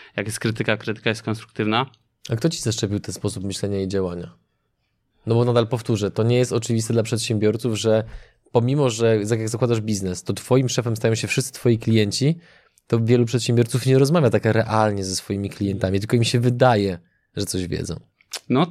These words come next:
Speaker 1: to m-, ja myślę, że to było właśnie wtedy na studiach i myślę, że to ten, e, ta forma edukacji biznesowej to też był w-, według mnie ważny punkt, gdzie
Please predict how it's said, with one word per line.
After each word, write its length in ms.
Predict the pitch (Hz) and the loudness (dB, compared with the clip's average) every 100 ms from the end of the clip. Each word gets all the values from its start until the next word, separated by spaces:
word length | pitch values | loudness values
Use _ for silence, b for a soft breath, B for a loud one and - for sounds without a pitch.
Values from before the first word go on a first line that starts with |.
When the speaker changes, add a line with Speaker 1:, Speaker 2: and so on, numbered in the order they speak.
| - | -4
Speaker 1:
to 100 | - | -8
m-, 380 | 254 214 208 220 226 | -6 -6 -8 -8 -4
ja 160 | 220 | -2
myślę, 200 | 202 - | 0 -2
że 60 | 175 | -2
to 100 | 175 | 0
było 160 | 170 | 0
właśnie 220 | 156 151 - | 0 -4 -4
wtedy 160 | 156 | 0
na 120 | 131 117 | 0 0
studiach 420 | 135 113 104 120 | 2 2 0 0
i 120 | 110 | 0
myślę, 280 | 117 113 110 | 0 -2 -4
że 60 | |
to 100 | 113 | -4
ten, 240 | 110 113 107 107 110 113 107 85 | -2 -2 0 -2 -2 -2 -2 -2
e, 360 | 104 87 87 B B B B - - | -2 -2 -4 B B B B -18 -12
ta 60 | 120 | -4
forma 220 | 170 180 | 0 2
edukacji 320 | 151 151 135 | 2 0 -2
biznesowej 540 | 127 123 123 110 113 120 | -4 -2 -2 -2 -2 -4
to 80 | - | -4
też 120 | 117 | -4
był 140 | 113 113 | -2 -4
w-, 200 | 113 110 | -6 -6
według 200 | 110 113 | -4 0
mnie 140 | 110 110 110 110 | -2 -4 -8 -2
ważny 280 | 113 113 | -2 -2
punkt, 340 | 113 120 127 120 | -2 0 -2 -2
gdzie 280 | 117 117 | 0 0